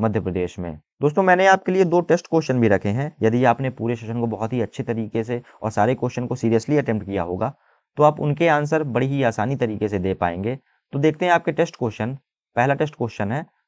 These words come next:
जिम कॉर्बेट राष्ट्रीय उद्यान कहाँ स्थित है? ऑप्शन है उत्तराखंड, मेघालय, ओडिशा या तमिलनाडु। सेकंड क्वेश्चन है आपका, राजाजी नेशनल पार्क कहाँ स्थित है? आपके ऑप्शन है तेलंगाना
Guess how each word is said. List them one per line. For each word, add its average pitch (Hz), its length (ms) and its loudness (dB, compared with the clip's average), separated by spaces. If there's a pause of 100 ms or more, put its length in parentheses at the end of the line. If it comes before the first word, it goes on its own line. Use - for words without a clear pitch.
जिम 151 300 0
कॉर्बेट 135 420 4
राष्ट्रीय 110 380 0
उद्यान 120 260 -2
कहाँ 117 260 -2
स्थित - 280 -8
है? 82 200 -8 (240)
ऑप्शन 104 340 -2
है 151 140 -2 (100)
उत्तराखंड, 151 560 -2 (460)
मेघालय, 101 600 0 (300)
ओडिशा 110 580 0 (500)
या 135 240 4
तमिलनाडु। 85 680 -2 (560)
सेकंड 151 280 2
क्वेश्चन 147 340 2
है 147 60 4
आपका, 175 360 2 (360)
राजाजी 151 580 6
नेशनल 147 320 0
पार्क 147 300 4
कहाँ 120 260 2
स्थित 131 260 -2
है? 180 180 4 (300)
आपके 117 280 -2
ऑप्शन 120 320 4
है 175 140 -2 (120)
तेलंगाना 120 600 2